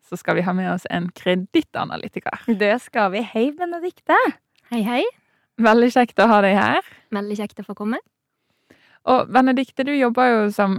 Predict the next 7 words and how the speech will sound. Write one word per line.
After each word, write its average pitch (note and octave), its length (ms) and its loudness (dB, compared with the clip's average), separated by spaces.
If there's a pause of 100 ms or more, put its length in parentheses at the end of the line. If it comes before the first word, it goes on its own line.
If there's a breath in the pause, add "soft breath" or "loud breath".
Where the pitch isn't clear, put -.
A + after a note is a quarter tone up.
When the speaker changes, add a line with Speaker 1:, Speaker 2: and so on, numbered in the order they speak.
Speaker 1:
kredittanalytiker G3+ 1080 -2
i G3+ 360 -2
Danske G3 480 -6
Bank. - 460 -10 (240)
Speaker 3:
Stemmer. G#3 400 -14 (240)
Speaker 1:
Ja. G3 240 -8 (440)
Men B3 340 2